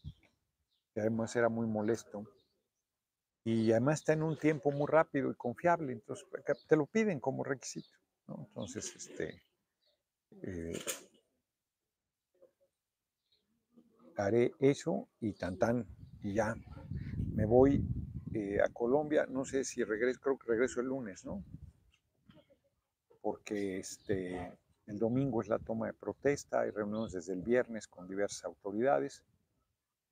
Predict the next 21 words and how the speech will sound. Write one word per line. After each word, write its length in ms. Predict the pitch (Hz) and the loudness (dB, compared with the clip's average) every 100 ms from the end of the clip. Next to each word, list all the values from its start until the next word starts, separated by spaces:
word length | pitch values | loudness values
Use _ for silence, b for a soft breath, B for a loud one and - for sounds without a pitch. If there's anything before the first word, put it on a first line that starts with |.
| - - - | -20 -20 -4
viernes 400 | 110 104 98 - | -2 -2 -6 -10
y 60 | |
sábado, 520 | - 131 147 147 160 - _ _ _ _ _ _ _ _ _ - | 2 8 10 10 6 -4 _ _ _ _ _ _ _ _ _ -4
y, 800 | 104 92 92 87 85 82 82 | -4 -2 -4 -4 -6 -6 -8
y 1200 | 80 - _ _ _ _ _ _ _ _ _ - 95 | -10 -14 _ _ _ _ _ _ _ _ _ -8 -8
pues 140 | - | 0
estoy 180 | - 127 | 4 4
muy 200 | 117 110 | 4 2
honrado 560 | 87 90 90 87 78 - _ _ | 0 0 -2 -2 -10 -14 _ _
de 140 | - 87 | -12 -10
que 240 | - 90 | -6 0
haya 200 | 98 95 | 0 0
sido 280 | - 104 101 | -4 -4 -4
invitado 680 | 95 92 - 104 98 101 - | -2 -4 4 6 6 4 -2
a 100 | - | -2
la 160 | 101 90 | 0 -2
toma 360 | - 104 101 92 | -2 -2 0 -2
de 60 | |
protesta 840 | - 92 87 104 95 - 101 95 - _ - | -2 -6 -2 -2 -2 -4 -4 -4 -8 _ -12
del 920 | 101 95 98 101 - - 98 98 101 | -6 -2 -2 -4 -10 -10 -4 -4 -4
presidente 880 | - 92 85 95 98 92 - 92 | -6 -8 -4 -2 -2 -4 -6 -6